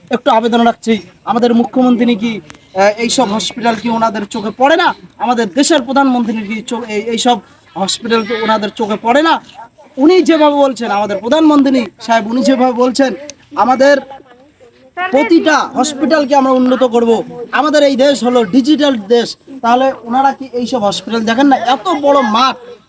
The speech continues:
এত বড় জায়গা পড়ে আছে, একটু জায়গাটা দেখো তো, পুরো হসপিটালটার এরিয়াটা দেখো তো, এত বড় হসপিটালের এরিয়া পড়ে আছে। আমরা চাচ্ছি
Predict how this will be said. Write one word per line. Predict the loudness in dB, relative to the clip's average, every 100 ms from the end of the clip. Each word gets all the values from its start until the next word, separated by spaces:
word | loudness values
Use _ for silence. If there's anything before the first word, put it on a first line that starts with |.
| _ -2
এত | -2 0
বড় | -4 0 2 2 0 -10 -12 -2
জায়গা | 0 2 0
পড়ে | 0 2 2
আছে, | 0 -4 -10 _ _ _
একটু | -8 -2
জায়গাটা | 0 0 0 0
দেখো | 0 -2
তো, | -4
পুরো | 0 0 0
হসপিটালটার | -2 -2 0 2 0 -2 -4 -4 -2
এরিয়াটা | 0 0 0
দেখো | 2 0
তো, | -2 -8 _ _ _ _ -2
এত | 0 0
বড় | 0 2 2 2 0 0 -2 -4 -2
হসপিটালের | -2 -2 -2 0 4 4
এরিয়া | 4 4 4
পড়ে | 2 2 2
আছে। | 2 -2 -2
আমরা | -2 -2 -2
চাচ্ছি | -2 -2 0